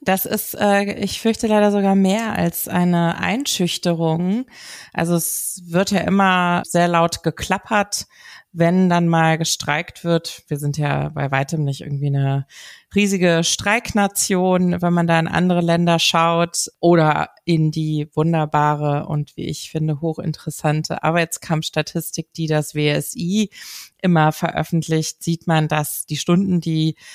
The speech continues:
in Deutschland ausfallen wegen Streik, immer noch viel weniger sind als in anderen Ländern. Die Menschen haben verzichtet, in der Pandemie, äh, Streikauseinandersetzungen zu führen. Jetzt haben wir Inflation,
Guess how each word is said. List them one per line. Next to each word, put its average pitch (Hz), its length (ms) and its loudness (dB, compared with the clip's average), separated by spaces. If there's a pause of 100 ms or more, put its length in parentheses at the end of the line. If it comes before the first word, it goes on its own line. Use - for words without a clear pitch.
(160)
in 156 140 0
Deutschland 160 720 0
ausfallen 156 720 2
wegen 151 200 -2
Streik, 151 520 -4
immer 156 220 -2
noch 151 380 -4
viel 165 160 -6
weniger 165 380 2
sind 151 280 -4
als - 280 -6
in 165 120 -6
anderen 160 420 2
Ländern. 143 640 0 (200)
Die 160 120 -4
Menschen 165 340 0
haben 170 140 2
verzichtet, - 880 -4
in 165 280 2
der 156 400 0 (140)
Pandemie, 165 680 0 (140)
äh, 175 240 0
Streikauseinandersetzungen 170 1400 0
zu - 120 -12
führen. 185 540 -2 (500)
Jetzt 170 200 -4
haben 170 140 2
wir 165 120 2
Inflation, 190 960 0